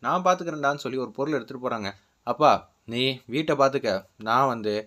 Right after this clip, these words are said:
மாமனாரை பத்திரமா வந்து பார்த்துக்கிறேன், சரியா?" "டேய் முடியுமாடா உன்னால?" அப்படின்னு கேட்குறாங்க. "அவனை அமுச்சு வைக்கணும்டா, அவனை அமுச்சு வைக்கணும், அப்பதான் நிம்மதியா நம்மளால எதிர்காலமா இருக்கும். ஏன்னா சூடாமணி பாவம்டா" அப்படின்னு சொல்லிட்டு இருக்காங்க. "அப்பா இது உன் வேலை இல்ல, என் வேலை,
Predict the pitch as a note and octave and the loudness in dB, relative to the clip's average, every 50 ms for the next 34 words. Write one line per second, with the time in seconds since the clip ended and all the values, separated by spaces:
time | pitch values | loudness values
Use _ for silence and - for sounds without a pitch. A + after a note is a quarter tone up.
0 | _ _ _ _ _ _ _ _ _ _ _ - A#2 C3 E3+ F#3+ G3 F#3+ F3+ E3 | _ _ _ _ _ _ _ _ _ _ _ -2 4 4 4 4 6 4 4 6
1 | D3+ C#3+ C#3 C3 A#2 A#2 - - D#3+ E3 E3+ D#3+ C#3+ B2+ B2+ C3 C3+ C3+ - B2+ | 6 4 2 4 2 0 0 0 -2 0 0 0 0 0 -2 -4 -4 -2 2 2
2 | C3+ C3+ C#3+ A#2+ A#2 G#2 G2 G#2 - _ - - C#3+ D3 C#3+ C#3+ C3+ A#2+ A2 G#2 | 2 2 2 -2 -2 -2 -4 -4 -6 _ -6 0 0 2 2 4 4 4 4 2
3 | - - _ _ _ - A2+ A2 B2+ C3+ C#3 B2 G2+ G#2 B2 D#3+ F#3 F3+ E3 E3 | 0 -6 _ _ _ -14 -6 2 4 4 4 4 2 -2 -2 0 0 0 2 2
4 | D#3 D#3 D3+ C#3+ C#3+ C#3 C#3 C#3+ C#3+ C3 A#2+ - C3 C#3+ C3 C3+ C3 C3 B2 A#2 | 2 2 2 2 2 0 2 4 2 2 2 0 -4 -4 -2 -2 -2 -2 -4 -2
5 | A2 A2+ A2+ - - _ _ _ - A2 A2+ A2+ A2 G#2 A#2 D3+ E3 - F#3+ F3+ | -2 -4 -4 -6 -14 _ _ _ -4 -2 0 2 2 2 0 0 0 0 0 0
6 | F3+ F3 E3 E3 D#3+ D#3+ E3 E3+ E3+ D#3+ D3+ C#3 B2+ A#2+ D3 D3+ - D#3 D3 D#3 | 0 -2 -4 -2 2 4 4 4 4 2 0 0 -2 -4 -4 -4 -4 -6 -4 -4
7 | C#3+ C3 G#2+ F2+ - - A2 A2+ A#2+ B2 A#2+ B2+ - _ _ _ _ _ - E3 | -2 -2 -2 -2 -2 -4 -2 0 2 2 2 0 -2 _ _ _ _ _ -6 -6
8 | G3 A3+ A#3 A3 A3+ A3 G#3+ G#3 G3 F#3+ F#3 F#3 F#3 F#3 F#3 F#3 - _ _ - | -2 -2 -2 0 0 0 2 2 0 2 2 2 2 2 0 0 -6 _ _ -10
9 | B2 B2 D3 E3+ F3 E3+ D#3 D3 C#3 C#3 D3+ D#3+ D3 C#3+ C#3+ C#3 - C3 A2+ - | -8 -6 -4 -4 2 2 4 4 4 2 -2 -2 -2 -2 -4 -4 -4 -6 -6 -6
10 | - G#2+ A2 A2+ A#2 A#2 A#2+ A#2 - D3 D3+ D#3+ D#3+ D3+ D3 C#3+ C3+ B2+ - B2 | -6 -8 -6 -2 -2 -2 -2 -2 -4 -6 -2 0 0 0 0 -4 -6 -2 0 0
11 | B2 C3 C3+ C3 A#2 A2+ A2 A2+ - _ _ _ _ - E3 F3 F#3+ G#3+ G#3+ G3+ | 0 2 0 2 2 2 2 2 -2 _ _ _ _ -6 -6 -4 -4 -4 -4 -4
12 | F#3+ F3+ E3+ D#3 D3+ C#3+ C3+ B2+ A#2+ A2+ A#2 A#2 - _ _ _ _ _ - G#2 | -4 -4 -4 -8 -8 -8 -8 -8 -6 -6 -8 -10 -12 _ _ _ _ _ -14 -8
13 | - B2+ B2 A#2 G2+ G2 G2+ F#2+ A2 B2 B2 A#2+ B2+ C3+ C#3 C3+ B2 A2 G2+ G#2 | -2 0 2 2 2 0 -4 -6 -6 -6 -4 -2 0 0 0 0 0 -2 -2 -2
14 | A2+ A#2+ - A2 A2+ A2+ A2+ G#2+ A2+ A2 G#2+ A2 | -4 -4 -6 -6 -6 -6 -6 -4 -4 -2 -2 -2